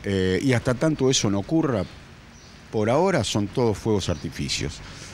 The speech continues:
Sabrán ellos, o entendemos seguramente, no hay que pensar mucho, por qué piden ahora la reunión.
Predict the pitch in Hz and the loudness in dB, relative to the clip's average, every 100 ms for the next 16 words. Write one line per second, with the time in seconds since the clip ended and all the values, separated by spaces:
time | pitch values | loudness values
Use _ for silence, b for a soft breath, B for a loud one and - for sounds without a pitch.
0 | B B B - - - - - 131 156 | B B B -18 -18 -8 0 4 6 8
1 | 170 180 185 190 - - - 113 104 139 | 6 6 4 2 0 -8 0 2 4 4
2 | 135 135 139 120 - - - 98 110 110 | 6 6 6 4 0 -8 -2 2 4 4
3 | 113 123 98 104 104 85 95 110 110 135 | 4 2 2 0 0 0 0 0 0 0
4 | 110 80 87 113 113 110 95 113 135 80 | 0 -2 -2 -4 -2 -2 -2 0 0 0
5 | 78 73 80 76 65 | -2 -4 -4 -6 -6